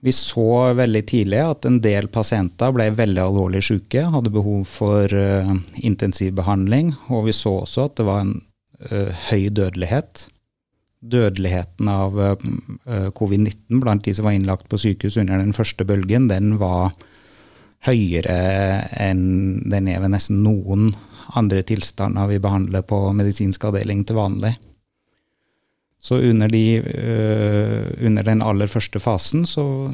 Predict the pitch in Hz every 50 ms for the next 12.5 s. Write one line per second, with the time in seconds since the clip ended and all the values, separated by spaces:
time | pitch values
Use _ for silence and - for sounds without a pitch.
0 | 127 123 - - - - - 139 135 139 143 135 120 101 90 92 101 104 104 110
1 | 110 101 101 104 104 104 104 107 104 110 104 98 98 101 104 101 - - 123 101
2 | 95 92 85 101 98 98 104 107 107 98 95 101 104 104 - - - 98 113 127
3 | 139 127 - - - 127 120 110 104 101 95 - 98 98 95 98 95 90 - -
4 | 92 92 - 110 101 98 104 107 - - - - 92 95 - - 98 - 98 95
5 | - - 90 - 98 95 95 - - 104 101 98 104 104 101 104 - - _ 107
6 | 104 101 104 - _ _ _ _ _ _ _ _ _ _ _ _ _ _ _ _
7 | _ _ _ _ _ _ _ _ _ _ _ _ _ _ _ _ _ _ _ _
8 | - 131 139 147 156 160 156 - - 139 135 131 131 131 139 143 147 156 - -
9 | - - - _ - 117 117 123 127 131 135 143 147 151 135 117 107 104 104 110
10 | 107 - - 117 98 95 - - 104 101 - - 113 110 110 107 110 110 113 113
11 | 110 110 110 110 117 135 180 208 226 208 - - - 131 123 117 - - 127 110
12 | 104 - - - - 107 101 101 101